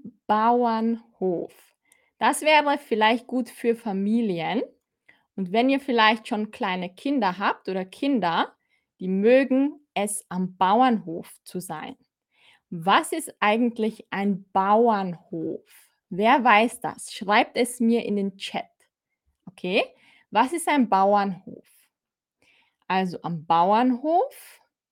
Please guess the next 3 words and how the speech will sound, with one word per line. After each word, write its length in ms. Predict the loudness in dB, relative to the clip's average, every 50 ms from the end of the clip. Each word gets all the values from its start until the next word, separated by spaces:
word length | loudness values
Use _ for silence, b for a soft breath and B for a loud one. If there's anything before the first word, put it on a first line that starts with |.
| _ _ _ _ _ _ _ _ _ _ _ _
leben 580 | -8 -4 -2 2 2 2 2 2 2 2 2 2
normalerweise 920 | 2 2 0 0 0 0 2 0 0 0 0 0 0 0 -2 -8 -10 -12 -14 -14 _ _ _ _ _ _ _ _ _ _ _ _ _ _ _ _ _ _ _ _ _
Tiere 800 | _ -20 -14 -10 -6 -4 -2 -2 -2 -2 -2 -4 0 2 2 2